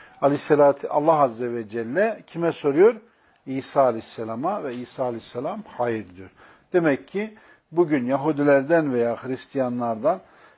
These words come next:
herhangi birisi Allah Resulü Aleyhisselatü Vesselam'ı tasdik etmediği halde ölürse onlar nedir? Mümin olarak ölmemiştir. Çünkü onlar aynen,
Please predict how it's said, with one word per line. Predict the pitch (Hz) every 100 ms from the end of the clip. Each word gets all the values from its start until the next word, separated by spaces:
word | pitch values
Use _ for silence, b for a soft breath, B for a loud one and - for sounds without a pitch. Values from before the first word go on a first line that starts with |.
| b _ _
herhangi | - 135 123 202 214 156 120
birisi | 120 107 - 165 196 - b b b b b _ _ _ _ -
Allah | 131 139 180 156
Resulü | 135 - 123
Aleyhisselatü | 127 123 - 131 135 131 117
Vesselam'ı | 110 - 110 110 107 -
tasdik | 131 - - - -
etmediği | 160 - 117 98 98 95
halde | - 113 101 107
ölürse | 135 147 120 98 - 180
onlar | 131 110 104 117
nedir? | 151 139 190 - _ 127
Mümin | 123 117 104
olarak | 95 110 151 - _ _ -
ölmemiştir. | 101 110 131 - - - - - - - - _ _ B B B B B
Çünkü | - 185 147 147
onlar | 139 117 120 190 240 - _ b b b b b -
aynen, | 131 127 123 117